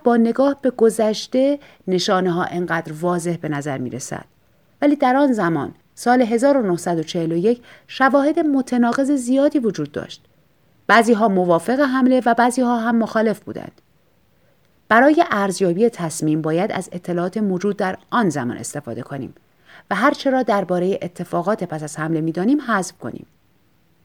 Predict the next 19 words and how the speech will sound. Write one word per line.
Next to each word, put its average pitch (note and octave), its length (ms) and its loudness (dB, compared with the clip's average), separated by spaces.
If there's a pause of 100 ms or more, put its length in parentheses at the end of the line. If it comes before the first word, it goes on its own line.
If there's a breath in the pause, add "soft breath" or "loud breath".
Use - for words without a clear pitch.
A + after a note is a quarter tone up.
(640)
یک F#4 180 2
آزمایش G3 400 2
دیگر. - 380 -8 (1120 soft breath)
تو F4+ 120 6
باید C#4 320 8
عملکرد G3+ 640 -2
سه D#4 260 2
جراح A#3+ 460 4
قلب F3+ 380 -2
را D#3+ 160 -2
ارزیابی C3+ 520 -6
کنی. - 300 -12 (760)
برای F3+ 260 4
آزمایش E3 560 0 (260 loud breath)
از - 160 -4
هر A3+ 140 2
کدام F3 300 0
می‌خواهی D#3 360 -4
یک C4 260 -2